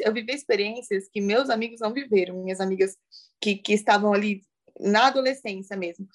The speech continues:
Por outro lado, eu fui viver a experiência da adolescência na faculdade.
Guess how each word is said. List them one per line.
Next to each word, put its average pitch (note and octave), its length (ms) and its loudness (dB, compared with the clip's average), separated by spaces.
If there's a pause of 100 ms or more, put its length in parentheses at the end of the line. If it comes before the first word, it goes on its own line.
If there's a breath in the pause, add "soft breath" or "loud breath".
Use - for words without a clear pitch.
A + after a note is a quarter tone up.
(460 loud breath)
Por E4 200 2
outro C#4+ 220 -2
lado, B3+ 260 4
eu B3+ 80 -14
fui C#4 100 -8
viver C4+ 240 -4
a A#3 60 2
experiência G#3+ 800 -4
da G3+ 260 4
adolescência A#3 880 -4 (320 soft breath)
na A3 220 2
faculdade. G3+ 720 -4